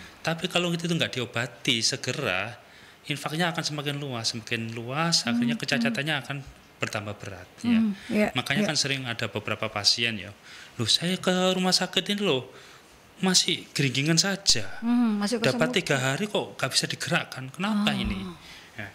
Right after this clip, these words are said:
Speaker 1: itu kenapa? Karena itu tadi.
Speaker 2: Hmm.
Speaker 1: Area yang penumbra tadi dari area jadi, jadi stroke ya. Nah,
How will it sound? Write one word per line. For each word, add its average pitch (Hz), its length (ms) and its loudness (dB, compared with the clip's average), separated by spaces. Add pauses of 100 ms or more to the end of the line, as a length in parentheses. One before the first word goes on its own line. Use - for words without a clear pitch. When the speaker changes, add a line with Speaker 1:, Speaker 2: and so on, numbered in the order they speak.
(200)
Speaker 1:
itu - 220 -8
kenapa? 175 480 -2
Karena 131 240 -6
itu 131 80 -4
tadi. 131 480 -6
Speaker 2:
Hmm. 226 320 8 (400)
Speaker 1:
Area 117 320 0
yang 120 240 -2
penumbra 110 320 -2
tadi 101 240 -4
dari 117 260 -4
area 110 300 -8
jadi, 120 400 -2
jadi - 320 -6
stroke 98 560 -6
ya. 98 160 -4 (640)
Nah, 101 240 -10